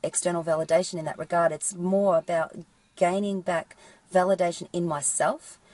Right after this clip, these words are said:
Like, I don't even care if I never get paid for it. It's more about, I'm following my calling, I'm doing right by my soul. And that is a step towards whatever. It's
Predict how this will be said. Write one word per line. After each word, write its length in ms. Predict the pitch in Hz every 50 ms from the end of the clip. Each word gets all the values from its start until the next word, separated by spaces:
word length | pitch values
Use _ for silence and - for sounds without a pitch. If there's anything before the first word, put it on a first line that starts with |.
| - - _ _ _ _
Like, 220 | - 151 135 - -
I 120 | - 170 175
don't 180 | 175 156 151
even 140 | 156 151 -
care 280 | - - 185 165 156 156
if 120 | - -
I 60 | 147
never 260 | 143 151 160 160 156 160
get 180 | - - -
paid 260 | - - 208 254 269
for 240 | - - 190 180 180
it. 140 | 180 180 -
It's 180 | 175 - - 180
more 280 | 175 180 185 185 185
about, 440 | 175 170 175 165 160 156 156 - - _ _ _ _ - _ _ _ _ _ _ _ _ _ _ -
I'm 140 | 170 170
following 440 | - - - 196 190 196 190 180 175
my 120 | 175 160 160
calling, 420 | - - 190 196 202 185 156 160
I'm 100 | 156 156
doing 260 | 151 165 160 156 156
right 220 | 156 156 151 - -
by 100 | 143 143
my 160 | 147 143 -
soul. 480 | - - - 151 151 147 - - - _ _ _ _ _ _ _ _ _ _ _
And 460 | - 160 165 156 151 151 151 151 - - - -
that 460 | 160 156 151 175 170 165 160 - - - _ _ -
is 160 | 180 170 -
a 60 | 156
step 360 | - - - - 147 143 - -
towards 800 | - 170 151 160 165 175 165 156 143 143 147 - - - - - _ _ _ _ _ _
whatever. 600 | - 170 175 170 165 165 156 160 143 139 143 - - _ _ _ _ _ _ _ -
It's 260 | 175 170 - -